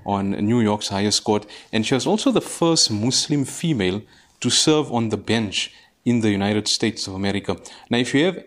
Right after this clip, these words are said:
any knowledge about the legal structure, the legal fraternity, then you would understand that this was a major achievement. She was sixty-five years old. What happened is, unfortunately, just a few hours ago,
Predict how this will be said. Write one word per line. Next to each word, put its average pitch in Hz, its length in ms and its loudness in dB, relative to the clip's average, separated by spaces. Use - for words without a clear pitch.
any 160 220 4
knowledge 120 480 0
about 104 260 -2
the 104 80 -2
legal 117 400 0
structure, 110 580 0
the 101 140 -2
legal 113 400 0
fraternity, 107 720 -2
then 107 160 2
you 113 120 4
would 139 120 4
understand 120 540 0
that 101 100 -4
this 117 180 -4
was 107 140 0
a 107 60 0
major 110 640 -2
achievement. 104 500 -2
She - 160 2
was 135 260 2
sixty-five 123 640 -2
years 107 160 0
old. 107 240 2
What 113 120 0
happened 135 380 0
is, 117 160 0
unfortunately, 113 840 0
just - 260 0
a 127 40 0
few 202 240 2
hours 104 340 0
ago, 113 480 0